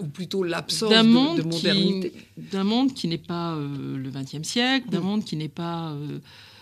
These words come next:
Speaker 2: qui n'évoque pas, euh, la guerre, les conflits, euh,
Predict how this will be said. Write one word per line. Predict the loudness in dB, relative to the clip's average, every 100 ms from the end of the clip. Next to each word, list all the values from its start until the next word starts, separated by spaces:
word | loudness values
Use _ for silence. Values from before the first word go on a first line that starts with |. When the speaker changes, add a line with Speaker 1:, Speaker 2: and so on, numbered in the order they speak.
| -20 _ _ _
Speaker 2:
qui | -10 -6
n'évoque | -4 -4 -6
pas, | -8 -4 -4 -6
euh, | -6 -6 -8 -8 -10
la | -6 -4
guerre, | -2 -4
les | -6
conflits, | -8 -10 -6 -2 0 2 0 -2 -6 -10 -10
euh, | -8 -8 -8 -12